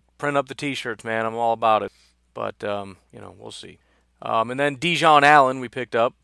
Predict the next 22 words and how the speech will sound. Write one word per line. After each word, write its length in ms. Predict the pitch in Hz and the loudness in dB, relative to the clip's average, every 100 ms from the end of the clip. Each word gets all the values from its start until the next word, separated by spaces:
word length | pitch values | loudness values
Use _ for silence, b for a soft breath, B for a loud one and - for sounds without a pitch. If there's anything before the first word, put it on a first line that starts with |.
| _ | _
'cause 180 | 120 110 | -14 -12
he's 140 | 104 | -14
a 40 | |
Bear, 380 | 101 104 104 117 131 | -8 -4 -4 -6 -10
and 100 | 113 | -18
we 80 | |
wanna 240 | 107 104 101 | -14 -12 -12
prepare 340 | - 110 107 | -16 -12 -12
for 80 | 98 | -12
the 100 | 101 | -14
Bears 360 | 101 98 110 113 | -6 -4 -4 -6
and 140 | 110 | -12
get 100 | 104 | -12
as 100 | 98 | -10
much 200 | 104 98 | -12 -12
intel 300 | 104 98 104 | -12 -8 -8
as 80 | 98 | -10
we 80 | 98 | -12
can. 260 | 107 107 | -10 -8
But 360 | 107 220 175 - b b b b b | 4 8 8 6 b b b b b
he 120 | - | -10
kinda, 480 | 139 214 247 175 | 0 2 6 6